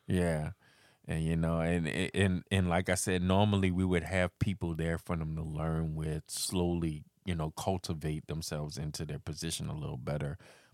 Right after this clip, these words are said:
But right now, because we have so many ailing people, we, we are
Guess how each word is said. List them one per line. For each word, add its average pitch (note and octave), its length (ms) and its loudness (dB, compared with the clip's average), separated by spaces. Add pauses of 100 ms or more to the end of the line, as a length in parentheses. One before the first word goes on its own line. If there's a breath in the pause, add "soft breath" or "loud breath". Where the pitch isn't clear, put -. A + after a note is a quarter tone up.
But - 80 -2
right D#2 260 0
now, E2 220 0
because E2 400 -6
we E2+ 80 -10
have E2 220 -4
so - 360 0
many E2 380 -2
ailing D#2 320 -4
people, - 380 -8
we, G2 260 0 (1200 soft breath)
we A2+ 420 6
are F#2+ 380 6